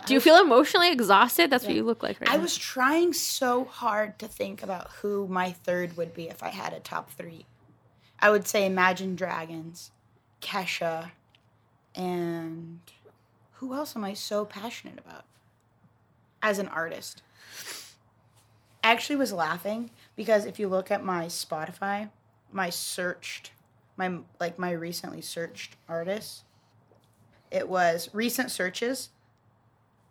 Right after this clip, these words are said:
Speaker 2: Okay, Kesha.
Speaker 1: Oh, jeez.
Speaker 2: Kanye West.
Speaker 1: Uh-huh.
Speaker 2: Uh, my sister-in-law,
Speaker 1: Yeah.
Speaker 2: Catherine.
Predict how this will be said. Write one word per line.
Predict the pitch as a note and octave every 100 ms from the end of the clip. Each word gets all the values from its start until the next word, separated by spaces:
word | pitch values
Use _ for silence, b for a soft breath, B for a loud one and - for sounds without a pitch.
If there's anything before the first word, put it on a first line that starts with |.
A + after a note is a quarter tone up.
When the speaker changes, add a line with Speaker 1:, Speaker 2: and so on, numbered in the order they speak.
| _ _ b b
Speaker 2:
Okay, | - E3+ F#3+ F3+ E3+ _ _ _
Kesha. | - G3+ G3+ - A#3 - _ _ -
Speaker 1:
Oh, | F#3+ F3+ F3+
jeez. | - - G#3 - b b b b -
Speaker 2:
Kanye | G3 F#3+ G3 A3+
West. | G#3 E3+ - -
Speaker 1:
Uh-huh. | - G#3+ G#3+ _ _ _ _ _ _ _ _ _ _ _ - - -
Speaker 2:
Uh, | F#3 F3+ E3+ D#3+ - -
my | F#3+
sister-in-law, | F#3+ G#3+ - F#3+ F3 D#3 F3
Speaker 1:
Yeah. | - _ - F3
Speaker 2:
Catherine. | G#3 G#3+